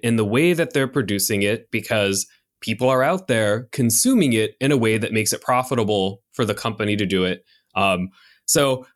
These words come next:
I mean, it, it seems to be the product of racism in our society, and the outcome is there's a lot of racism in porn. There's a lot of other, um,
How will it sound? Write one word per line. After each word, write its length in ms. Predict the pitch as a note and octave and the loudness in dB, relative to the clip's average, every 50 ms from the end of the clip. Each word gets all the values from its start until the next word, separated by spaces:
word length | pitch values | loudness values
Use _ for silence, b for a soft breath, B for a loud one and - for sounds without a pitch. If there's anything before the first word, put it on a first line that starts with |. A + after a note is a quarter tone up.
| _ _ _ _ _ _ | _ _ _ _ _ _
I 60 | - D3 | 0 0
mean, 140 | C#3 B2+ C3+ | 0 0 0
it, 140 | E3 E3+ - | 0 0 2
it 140 | E3 E3 - | 0 0 0
seems 500 | - - - A3 B3+ C#4+ D4+ D#4 D4 D4 | 0 0 2 2 4 4 4 2 2 0
to 100 | - E3 | 0 0
be 200 | B2+ C3 B2+ A#2+ | 2 4 2 2
the 100 | A#2 A2+ | 2 -2
product 600 | A2+ - E3 F3+ F#3+ C#3 C#3+ C3 E3 - - - - - | -4 -2 -2 0 0 0 2 0 0 -2 -4 -4 -2 0
of 340 | C#3 B2+ A#2+ A2+ A2+ A#2+ - _ _ | 0 0 0 -2 -4 -8 -12 _ _
racism 640 | G2+ G#2 B2 C3+ C#3 C3+ D#3 C#3+ B2+ C#3 C3 B2+ | -2 0 0 2 2 0 0 0 2 2 2 4
in 60 | B2 A#2+ | 2 2
our 160 | A#2 A2 A2 | 2 0 0
society, 640 | - A2 - - B2 A#2+ A#2+ A2+ G2+ G#2 G2 G2 G2 | 0 -2 0 0 0 0 0 0 0 0 0 0 0
and 120 | A2+ G#2+ | 0 -2
the 120 | G#2+ G2+ - | -2 -2 -2
outcome 540 | A2+ C3+ D3+ - - - C3 A#2 A2 G#2+ A2 | -2 -2 -2 -4 -4 -4 -2 -2 0 -2 -2
is 460 | G#2 G#2 G2+ G2 G2 G2 G2 - - | 0 0 0 2 0 0 0 -4 -2
there's 180 | - G#2 G2 | -2 -2 0
a 80 | - G2+ | 0 0
lot 180 | G2+ G2+ F#2+ F#2 | 0 0 0 0
of 120 | F#2 F2+ | -2 -2
racism 440 | F#2 F#2 F2+ - G2+ F2+ G2 F#2 F2 | -4 -4 -2 -2 -2 -2 -2 -2 -2
in 120 | E2+ F2+ | -4 -4
porn. 240 | - - F2+ F2+ F#2 | -2 -2 0 2 2
There's 140 | C3+ - - | 2 2 2
a 40 | C4 | 2
lot 240 | A3 D#3 F3 E3+ | 2 0 0 0
of 80 | C3+ A2+ - | -2 -2 -2
other, 440 | A2 A#2+ A2 G#2 G2 F#2+ F2+ F2+ - - | -2 -2 0 0 0 0 0 -2 -4 -2
um, 380 | F#2 F#2 F#2 F2 F2+ F2+ E2+ | -2 -2 -2 -2 -2 -4 -6